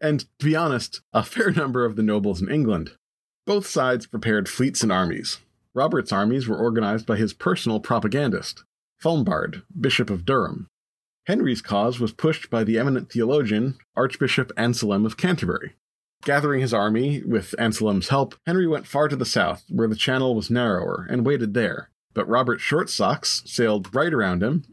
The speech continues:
and landed further north, right near Winchester. Again.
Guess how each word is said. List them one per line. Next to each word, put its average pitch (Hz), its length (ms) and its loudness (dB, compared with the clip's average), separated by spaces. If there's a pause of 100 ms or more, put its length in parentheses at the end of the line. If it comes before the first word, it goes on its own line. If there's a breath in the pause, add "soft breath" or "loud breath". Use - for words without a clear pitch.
and 123 160 0
landed 104 300 0
further 104 260 0
north, 156 540 -2 (320)
right 185 300 0 (120)
near 143 320 2
Winchester. 160 800 0 (500)
Again. 92 320 -2